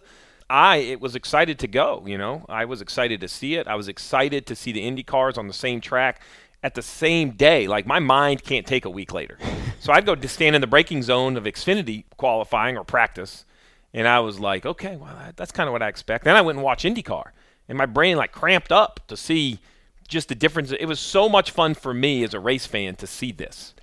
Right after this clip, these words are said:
And the drivers were like kids, right? They were jumping in each other's cars in the garage areas and, like, seeing how they fit. And I saw Dylan get in the car. Like, there was more hesitation about being proactive about covid protocol than there was anything else, which is how it should be, right? There was no hesitation of, "Well, what are they gonna think if I sit in a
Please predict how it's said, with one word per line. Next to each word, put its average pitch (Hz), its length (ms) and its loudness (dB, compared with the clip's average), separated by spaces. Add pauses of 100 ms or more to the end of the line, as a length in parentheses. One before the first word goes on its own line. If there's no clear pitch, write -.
And 165 100 0
the 165 60 2
drivers 196 340 6
were 165 100 0
like 147 200 4
kids, - 460 0
right? 120 220 0
They 107 100 -2
were 90 80 -8
jumping 127 300 -2
in 107 100 -2
each 117 160 -6
other's 101 200 -2
cars 123 260 0
in 107 60 -10
the 85 80 -12
garage 160 340 6
areas 156 560 2
and, 87 140 -10
like, 87 160 -8
seeing 127 200 -6
how 101 120 -2
they 76 100 -10
fit. 175 460 4
And 113 100 -6
I 104 60 -4
saw 92 180 -8
Dylan 170 340 4
get 175 120 -4
in 156 60 -10
the 156 60 -8
car. - 280 2
Like, 139 220 4 (280)
there 196 180 6
was 147 140 4
more 220 240 4
hesitation 185 640 0
about 139 240 4
being 156 340 0
proactive 151 540 2
about 113 320 0
covid 143 340 -4
protocol 110 640 -2 (220)
than 123 140 -4
there 127 100 -2
was 123 240 0 (100)
anything 151 400 4
else, - 400 -6
which 151 180 -4
is 139 100 -4
how 156 120 4
it - 80 -2
should 160 240 0
be, 98 160 -4
right? 104 140 -2
There 139 80 2
was 147 100 -2
no 202 120 2
hesitation 165 480 2
of, - 100 0 (260)
"Well, 151 80 -4
what 160 120 6
are 147 40 2
they 143 80 4
gonna 123 140 2
think 147 300 0
if - 120 -4
I 95 100 -2
sit - 260 -6
in 98 80 -12
a 82 100 -12